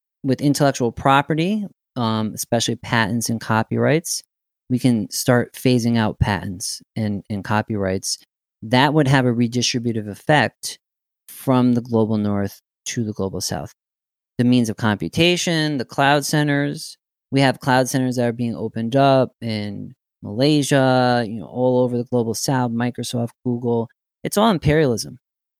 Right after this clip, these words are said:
And it should be called, you know, we talk about it as structural racism, but w-, we should be calling this racist, right? Because they're setting up these centers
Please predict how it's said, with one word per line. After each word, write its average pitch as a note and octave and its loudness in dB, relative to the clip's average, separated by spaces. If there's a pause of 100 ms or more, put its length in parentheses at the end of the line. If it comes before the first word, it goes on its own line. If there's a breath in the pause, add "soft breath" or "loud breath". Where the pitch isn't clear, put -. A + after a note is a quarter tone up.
(140)
And C3+ 4
it C3 0
should E3 2
be E3 2
called, C3+ 2
you C#3 0
know, B2 2
we B2 2
talk C#3 2
about B2 2
it G2 0
as G2+ -4
structural C3 0
racism, A2 -6
but A2+ -8
w-, A#2 -8
we D3 0
should C#3+ -2
be C3 -4
calling A#2 -4
this G#2+ -10
racist, A2 -10 (540)
right? A#2 -4
Because A#2+ -2
they're B2 2
setting C3+ 4
up A#2+ 2
these A#2 2 (520)
centers A#2+ 0